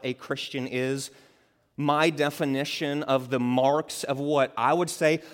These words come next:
I'm a believer, I'm a follower, I'm a disciple," because then you start filling in the blanks. You're like, "The, my, my, my answer to the question, what is a Christian, is nothing like what Jesus says what the answer is."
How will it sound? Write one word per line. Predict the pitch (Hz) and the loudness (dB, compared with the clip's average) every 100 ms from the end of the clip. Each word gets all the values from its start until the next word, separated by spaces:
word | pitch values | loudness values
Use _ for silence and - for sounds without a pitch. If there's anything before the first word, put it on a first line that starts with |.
| - | -2
I'm | 151 190 | 2 4
a | 202 | 4
believer, | 180 180 196 208 220 226 - _ _ | 6 4 4 2 0 0 -8 _ _
I'm | - 180 | 0 2
a | 208 | 2
follower, | - 196 214 220 214 | 2 2 4 4 4
I'm | 165 190 | 4 2
a | 214 | 2
disciple," | 202 208 196 208 196 | 0 2 2 2 0
because | 165 - 202 220 | 0 2 4 4
then | 185 | 2
you | 190 196 | 0 2
start | 202 147 | 0 0
filling | - 208 208 | 0 0 0
in | |
the | 196 | 0
blanks. | 160 175 214 220 | 0 2 2 2
You're | 214 | 2
like, | 196 151 151 | 4 2 2
"The, | 196 196 | 0 0
my, | 170 196 | 0 0
my, | 170 220 302 330 | 2 4 4 2
my | 196 254 | 2 4
answer | 302 294 294 - 330 | 4 4 2 -2 -6
to | 294 | -4
the | 294 | -4
question, | 294 294 285 294 | -2 -2 -2 -2
what | 277 | -2
is | 277 | -2
a | 269 | -4
Christian, | - 294 - 294 285 - | -4 -4 -2 -2 -4 -4
is | 190 170 | -2 0
nothing | 190 202 247 285 - 254 208 | 2 4 6 4 4 2 2
like | 208 196 185 | 2 0 0
what | 160 | -2
Jesus | 151 190 175 147 | -2 -4 -4 -4
says | - 147 131 127 | -4 -2 -2 -4
what | 131 143 - - _ _ | -4 -4 -6 -20 _ _
the | 147 127 | -2 0
answer | 123 - 123 113 | 0 -2 -6 -6
is." | - - | -8 -14